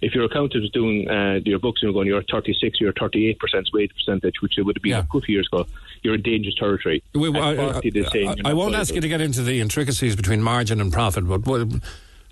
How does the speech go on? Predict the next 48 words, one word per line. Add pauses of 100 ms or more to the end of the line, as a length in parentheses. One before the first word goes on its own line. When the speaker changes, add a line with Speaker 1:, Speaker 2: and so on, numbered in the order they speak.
Speaker 2:
what
sort
of
margin
are
you
looking
at,
looking
at
on
your
food?
Is,
is
it
still
in
the
fifty
to
sixty
percent
range? (1120)
Speaker 1:
Well,
a
lot,
but
to
be
honest,
with,
to
cover
most
co-,
you
have
to
be
run-,
working
at (100)
seventy
right
now. (140)
Speaker 2:
Seventy?
Speaker 1:
You,